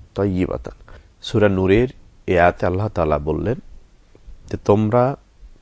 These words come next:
যখন ঘরে প্রবেশ করো, তখন তোমাদের স্বজনদের প্রতি, অর্থাৎ ঘরে তোমার যে সদস্যরা আছে, তাদের প্রতি সালাম দাও। এটা হচ্ছে আল্লাহর পক্ষ থেকে,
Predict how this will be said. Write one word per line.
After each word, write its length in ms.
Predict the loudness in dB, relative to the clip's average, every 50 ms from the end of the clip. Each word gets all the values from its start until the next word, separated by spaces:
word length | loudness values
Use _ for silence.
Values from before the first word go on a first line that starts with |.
| _ _ _ _ -8 -4 2
যখন 380 | 4 4 4 4 2 -2 -2
ঘরে 300 | -2 0 2 2 2 2
প্রবেশ 360 | 0 -2 -4 -4 -4 -6 -8 -10
করো, 260 | -12 -10 -10 -10 -4 0
তখন 340 | 2 2 2 2 -2 -2 -2
তোমাদের 380 | -2 -2 -2 0 0 0 -2 -4
স্বজনদের 680 | -4 -6 -6 -2 0 2 2 2 2 2 0 -2 -4 -4 -6
প্রতি, 240 | -10 -12 -10 -8 -10
অর্থাৎ 300 | -10 -10 -8 -6 -6 -6
ঘরে 480 | -6 -6 -4 -2 0 0 2 0 0 -2 -6 _ _ -20 -20 -20 -20 -20 -20 _ _ _ -14 -8 -8
তোমার 340 | -6 -6 -6 -8 -10 -10 -14 -18 _ _ _ -20 -20 -18 -16 -14
যে 140 | -14 -12
সদস্যরা 580 | -10 -10 -8 -8 -8 -8 -8 -8 -6 -2 -2 -2
আছে, 320 | -2 -4 -6 -6 -6 -8 -8 -12 -20 -20 -20 -20 -20 -20 -20 -20 -20 -20 -8 -2
তাদের 260 | -2 0 2 0 -2 -2 -4
প্রতি 240 | -10 -10 -8 -8 -10
সালাম 440 | -10 -8 -4 -4 -4 -4 -4 -6 -8
দাও। 180 | -10 -10 -10 -12 -16 -20 -20 _ _ _ -20 -20 -20 -20 -20 -20 -20 -20 -20 -16 -10 -8
এটা 180 | -4 -2 0
হচ্ছে 520 | 0 0 -2 -4 -6 -6 -2 -2 -2 -2 -4 -2 2
আল্লাহর 340 | 4 4 6 4 2 2 0 -2
পক্ষ 260 | -6 -6 -6 -8 -10
থেকে, 440 | -10 -10 -10 -12 -6 -6 -6 -6